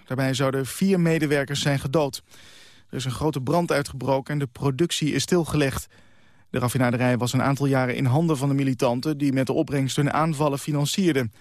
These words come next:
Daarna kreeg de overheid weer de controle over de raffinaderij. Die ligt bijna tweehonderd kilometer buiten Bagdad en is goed voor de helft van de productie in Irak. De mars op Tripoli lijkt te zijn uitgemond in een bloedbad.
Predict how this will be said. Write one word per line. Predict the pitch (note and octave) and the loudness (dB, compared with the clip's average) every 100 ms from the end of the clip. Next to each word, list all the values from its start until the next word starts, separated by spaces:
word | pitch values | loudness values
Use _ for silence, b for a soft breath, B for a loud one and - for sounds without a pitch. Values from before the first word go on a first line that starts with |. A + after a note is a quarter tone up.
| b b | b b
Daarna | - C3+ B2+ | -2 0 0
kreeg | B2 B2 | -2 -2
de | G2 C3 | 0 2
overheid | D#3 C#3+ C#3 C3+ | 2 2 -2 0
weer | C#3 B2+ | 0 0
de | B2 | -2
controle | C3+ C3+ C3+ C3+ | -2 -2 0 2
over | A#2+ C3+ C3 | 2 2 -2
de | B2+ | -2
raffinaderij. | C3 C3+ C3+ B2+ B2 A2+ A2 B B B B B | -2 0 0 2 2 0 -2 B B B B B
Die | - | -6
ligt | D#3 | -2
bijna | D#3 D3+ D3 | 0 0 0
tweehonderd | - F#3+ G3+ F#3+ D#3+ | 0 2 4 2 0
kilometer | - F3 E3 D3+ D3 C3+ | 0 0 2 0 -2 -2
buiten | D3 C#3+ D3+ | 0 0 0
Bagdad | D3+ D3 - C#3+ - | 0 0 0 -2 -2
en | D3+ | -4
is | D3 - | -2 -2
goed | F3 D#3+ | -2 0
voor | D#3 C#3+ | 0 0
de | |
helft | C3+ A#2 F3 F3 | 0 2 2 0
van | - D3+ | -2 -2
de | C#3+ | 0
productie | - D#3 D#3+ D#3+ - D3 | 0 0 0 0 -2 0
in | C#3 C3+ | 0 0
Irak. | C#3+ C3 B2+ - - - b b b b b b b b b b | 0 0 0 -4 -18 -20 b b b b b b b b b b
De | D#3 | 0
mars | D#3+ A3 - | 2 2 -2
op | G#3+ | -6
Tripoli | - - A#3+ F#3+ D3 B2+ G#2 | -4 -4 2 2 2 0 0
lijkt | B2+ C#3+ | 0 0
te | D3+ | 2
zijn | C#3+ C#3 | 0 2
uitgemond | F3+ - F#3+ F3 F3+ | 0 0 0 2 2
in | F3 | 0
een | D#3+ C#3+ | 0 0
bloedbad. | F#3 A3 E3+ D3+ - | 0 0 0 -2 -4